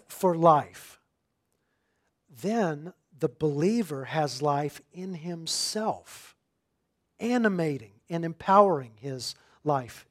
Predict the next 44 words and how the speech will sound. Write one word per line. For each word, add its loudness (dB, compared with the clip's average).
and -12
obedience. -12
Th-, -10
th-, 0
this 0
is -4
what 0
Jesus 2
was -8
teaching -2
the 0
woman 2
at -4
the -4
well 4
in -10
John 0
chapter -2
four, 4
verse -4
fourteen. -4
Jesus 0
said 4
to -14
that 2
woman -4
at -8
the -8
well, -4
he -8
said, 0
"Whoever 6
drinks -2
the -2
water 4
that -2
I 4
will 4
give 2
him -6
will -6
never 0
be 0
thirsty, -2